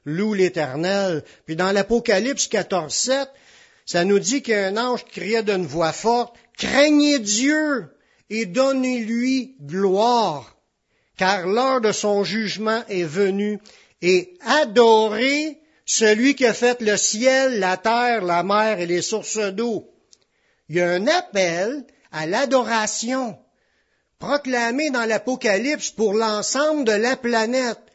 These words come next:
Puis Dieu rit pas, là, c'est pas juste, euh, une blague qu'il a voulu nous dire. C'est un appel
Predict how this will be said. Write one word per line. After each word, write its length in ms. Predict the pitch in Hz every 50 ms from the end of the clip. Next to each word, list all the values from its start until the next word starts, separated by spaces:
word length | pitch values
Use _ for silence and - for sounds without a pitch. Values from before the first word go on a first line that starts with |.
| _ _ _ _ _ _ _ _ -
Puis 160 | 143 139 135
Dieu 420 | 123 139 180 277 320 330 320 285
rit 200 | 240 190 214 208
pas, 360 | 170 - 320 339 339 330 302
là, 160 | 247 208 196 190
c'est 180 | - 208 185
pas 280 | 196 - 226 240 240 220
juste, 300 | 185 247 294 269 - 220
euh, 260 | 202 185 170 151 156 - -
une 220 | 165 160 165 151
blague 400 | 151 190 196 233 247 240 214 156
qu'il 100 | 170 160
a 40 | 151
voulu 280 | 147 160 160 165 175
nous 140 | 165 160 151
dire. 400 | 127 127 180 190 196 196 180 139 - _ _ _ _ _ _ _ _ -
C'est 160 | - - -
un 280 | 185 170 165 165 175 226
appel 600 | 269 269 262 269 - 220 233 247 247 247 247 247